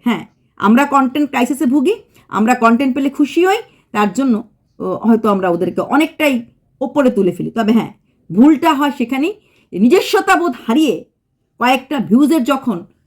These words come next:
জন্য যখন আমরা অনেকটা নিচে নেমে যাই, তখন কিন্তু ঠিকই বলেছে,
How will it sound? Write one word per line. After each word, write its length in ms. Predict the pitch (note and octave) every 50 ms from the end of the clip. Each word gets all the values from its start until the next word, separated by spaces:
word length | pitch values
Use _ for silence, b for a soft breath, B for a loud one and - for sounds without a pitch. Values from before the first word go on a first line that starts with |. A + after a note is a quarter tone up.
| _ _ -
জন্য 280 | B3+ D4 D4+ D#4+ D4
যখন 200 | C#4+ C#4+ - C#4
আমরা 340 | B3+ B3+ B3 A#3 G#3 F3 - -
অনেকটা 340 | C4 D#4+ F#4+ - - G4+ F#4
নিচে 200 | F#4+ - F#4 D4+
নেমে 200 | D4+ C#4+ C4 G#3
যাই, 200 | G3 D#3+ D3+ - - _ _ _ _ _ _ _ _ _ _ _ -
তখন 260 | - - - C#4 C4+
কিন্তু 180 | C#4+ B3+ C4+ -
ঠিকই 280 | - D4+ D4 - F#4+ A4
বলেছে, 420 | D#4+ E4 D4+ D4 - C4 G#3 G3+